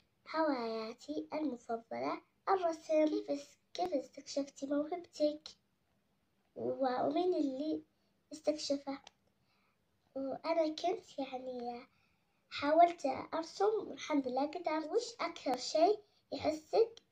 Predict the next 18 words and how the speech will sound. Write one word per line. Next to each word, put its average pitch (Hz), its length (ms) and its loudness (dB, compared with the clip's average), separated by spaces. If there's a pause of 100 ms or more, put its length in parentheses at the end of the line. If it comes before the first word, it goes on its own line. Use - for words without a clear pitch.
متحمسة 269 680 -2
له؟ 285 220 0 (1000)
أتحمس 294 580 0
لما، 247 560 -4 (540)
مرة 294 280 2
أتحمس 311 520 -6
لما 269 180 2
أجي 294 300 -2
أرسم 349 600 -2 (140)
عناوين. 262 600 -4 (640)
كم 370 220 6
عناوين 262 640 2
المجال 277 580 0
اللي 240 120 -10
تحبين - 580 -2 (360)
ترسمين 294 520 -2
فيه؟ 285 480 2 (960)
كم، 381 320 4